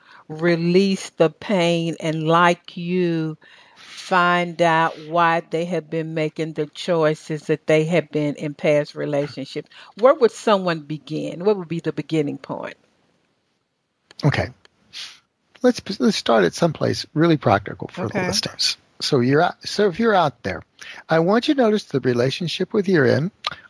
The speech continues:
Speaker 2: or if you're single, uh, maybe the last three or four relationships you've been in, and notice any common patterns, the things that keep cropping up like, like Groundhog Day.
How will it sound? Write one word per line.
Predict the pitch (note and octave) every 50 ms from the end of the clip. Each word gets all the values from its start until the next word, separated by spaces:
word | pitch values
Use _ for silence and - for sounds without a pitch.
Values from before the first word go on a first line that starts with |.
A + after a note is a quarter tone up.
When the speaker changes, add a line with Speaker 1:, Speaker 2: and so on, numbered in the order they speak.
| _ _ -
Speaker 2:
or | D3 C#3 C#3 C#3+ C#3+ C#3+ D3 C#3+ D3 D3+ - G3
if | F3 D3+ - - -
you're | C3+ C#3 C3
single, | - - F3+ F3 F3+ F3 F#3 F#3 F3+ F3+ F3+ - - _ _ _ _ - -
uh, | D#3 C#3 B2+ A#2+ A#2 A2+ A#2 _ _ _ _ _ _ _ _ _ _ _ _ _ _ _ _ _ G#3+
maybe | - E3+ F3 F3 F#3 E3+
the | D#3+
last | D#3 D#3 D3+ D3+ D3+ - -
three | - D#3 D3
or | D3 C#3+
four | - - D3 C3+ C#3
relationships | C3+ C3 C3 C3 C3 B2+ - - C3 - - C3+ - - -
you've | C#3+ B2
been | B2+ B2 C#3+
in, | B2 B2 C3 C3 - - - - - - - -
and | - E3 E3+ F3 F#3+
notice | G#3 G#3+ A3+ G#3+ G#3 F3+ - - - - - - - -
any | D#3+ E3 F#3 G3
common | - - - D3 C#3 C#3+ C#3+ B2+
patterns, | - C3 B2 A2+ G#2+ G2+ G2 F#2+ - - - _ _ - - _ _ _ _ _ _ _ _ - -
the | D3 B2 B2 A#2+
things | - - F3 F3+ D#3+
that | - D3
keep | - - D#3+ C#3 -
cropping | - - C3+ C3 - - C3 A#2+
up | A2+ A#2+ -
like, | A2 G#2 G#2 - _ _ _ _ _ -
like | B2+ A#2+ A#2
Groundhog | - A#2+ A2 G#2 F#2+ G#2 G#2+ G#2+ G#2 F#2+
Day. | - F#2 F#2